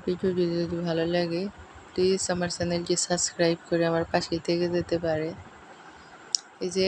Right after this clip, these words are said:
এখন আবার আমি অল্প কয়টা পেঁয়াজও ভেজে নিচ্ছি। আগের দিনে ফ্রিজে ছিল, সেগুলো আমি অল্প কয়টা ভেজে নিলাম। এই যে এখন আমি এই যে বিরিয়ানির উপরে ডেকোরেশন করার জন্য আর,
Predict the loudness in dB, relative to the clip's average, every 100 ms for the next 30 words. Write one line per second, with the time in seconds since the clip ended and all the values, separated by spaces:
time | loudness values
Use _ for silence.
0 | 4 2 0 2 4 4 4 0 -2 0
1 | 4 4 2 2 4 4 4 6 8 8
2 | 4 2 0 2 0 0 -2 0 0 -2
3 | -8 -20 -20 -20 -20 -20 -20 -20 -20 -20
4 | -20 -20 -20 -18 -18 -20 -20 -20 -20 -20
5 | -20 -16 -10 -6 -4 -4 -4 -2 -2 -2
6 | 0 2 2 -2 0 0 2 0 -2 -2
7 | 0 0 -2 -2 -2 -4 -4 -2 0 -2
8 | -4 0 0 4 4 2 -4 -14 -20 -20
9 | -20 -20 -18 -18 -18 -18 -20 -20 -20 -20
10 | -20 -20 -18 -18 -18 -20 -20 -14 -6 -2
11 | 2 4 4 4 2 2 2 2 2 2
12 | 2 0 2 2 2 0 -4 -12 -20 -20
13 | -16 -8 -2 0 2 2 6 6 6 -2
14 | 2 4 6 4 4 4